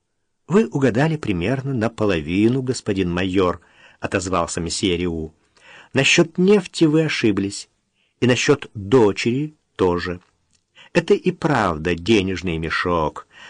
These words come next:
Сам Джон Джейкоб Астор четвёртый, один из крупнейших нью-йоркских магнатов. Но состоянием своим он обязан не нефти,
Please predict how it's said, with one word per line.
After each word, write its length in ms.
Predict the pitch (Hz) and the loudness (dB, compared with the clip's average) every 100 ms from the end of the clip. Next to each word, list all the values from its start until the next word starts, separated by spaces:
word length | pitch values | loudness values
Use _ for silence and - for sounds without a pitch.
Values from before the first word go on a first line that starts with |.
| - | -16
Сам 500 | - 117 151 156 139 | -4 0 2 2 -2
Джон 520 | 87 110 139 147 143 | 0 4 4 4 0
Джейкоб 640 | 98 127 147 139 135 - - _ - | 2 4 4 4 -2 -4 -12 _ 0
Астор 540 | 131 - - 127 120 | 0 0 -4 -2 -2
четвёртый, 880 | - 117 - 98 90 - 90 73 67 _ - - - - | -2 -4 -2 0 0 -2 -4 -4 -6 _ -20 -20 -18 -6
один 260 | 95 113 | 0 2
из 100 | 110 | 0
крупнейших 760 | - 117 110 113 120 - 135 - | 0 -2 0 2 2 0 -2 -2
нью-йоркских 880 | 98 110 98 101 120 - - 120 - | 0 0 4 2 2 -4 -6 -4 -2
магнатов. 800 | 107 92 90 90 85 92 - _ _ _ - - - - | -4 -2 -2 0 -2 -6 -10 _ _ _ -20 -20 -8 0
Но 180 | 139 | 0
состоянием 600 | 147 - - 190 214 151 | 0 -2 0 2 2 -2
своим 420 | - 110 107 101 - | 0 2 2 2 0
он 160 | 175 175 | 2 2
обязан 400 | 165 156 160 160 | 2 2 0 2
не 100 | 180 | 2
нефти, 540 | 196 190 - 131 | 0 -2 -6 -10